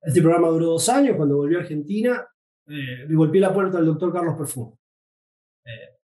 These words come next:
si había posibilidades de, de trabajar con él, ¿no? Me aceptó y ahí trabajé en el Instituto de Patología de la Universidad de La Plata por,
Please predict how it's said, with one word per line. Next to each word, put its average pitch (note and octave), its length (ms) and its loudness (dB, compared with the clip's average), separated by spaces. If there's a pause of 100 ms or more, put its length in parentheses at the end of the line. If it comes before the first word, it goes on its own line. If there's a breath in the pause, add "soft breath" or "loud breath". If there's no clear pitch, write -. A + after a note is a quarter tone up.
si C#3 240 2
había D3+ 280 4
posibilidades D3 600 0
de, C3+ 200 -4
de B2 40 -12
trabajar C3 460 -10
con A#2 120 -20
él, - 80 -20 (200)
¿no? C3+ 340 -18
Me A#2+ 80 -10
aceptó F#3+ 640 -2
y A#2+ 300 -8
ahí C3+ 200 -2
trabajé D3 540 0
en C#3+ 60 4
el C#3 80 4
Instituto C#3 320 -2
de C#3+ 60 0
Patología C#3 440 -4
de C#3 60 0
la C3+ 60 0
Universidad C3+ 320 -2
de C#3 60 0
La B2+ 60 -8
Plata F3+ 320 -4
por, B2 260 -8